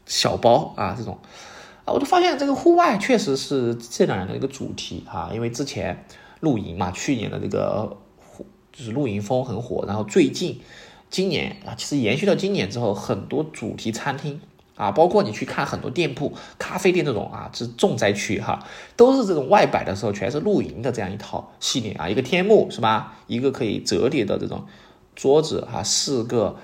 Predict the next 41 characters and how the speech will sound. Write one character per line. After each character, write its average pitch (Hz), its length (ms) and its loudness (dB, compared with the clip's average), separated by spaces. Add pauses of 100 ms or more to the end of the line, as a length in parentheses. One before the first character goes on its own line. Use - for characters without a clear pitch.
(420)
椅 - 260 -10
子 - 280 -4
啊， 107 160 -6
四 - 220 -4
个 127 100 0
就 110 120 -2
是 117 80 -4
有 95 120 0
些 131 140 -2
是 127 160 -2
什 104 100 -2
么 104 80 -4
月 127 160 2
亮 107 200 -4 (100)
椅 - 40 -12
啊， 85 200 -10
有 85 100 -6
些 101 140 -4
是 104 80 -4
什 107 120 -8
么 - 140 -8
椅， - 180 -10 (1040)
然 87 140 -4
后 110 140 -2
完 98 180 0
了 113 80 0
之 - 140 -6
后 135 280 2 (420)
有 87 140 -2
一 90 60 0
个 104 80 0
箱 143 280 0
子 - 220 -4
啊， 104 160 -8
可 107 60 -4
以 101 60 0
折 101 180 2
叠 110 140 2
的 95 60 -2
箱 101 200 -4
子， - 140 -8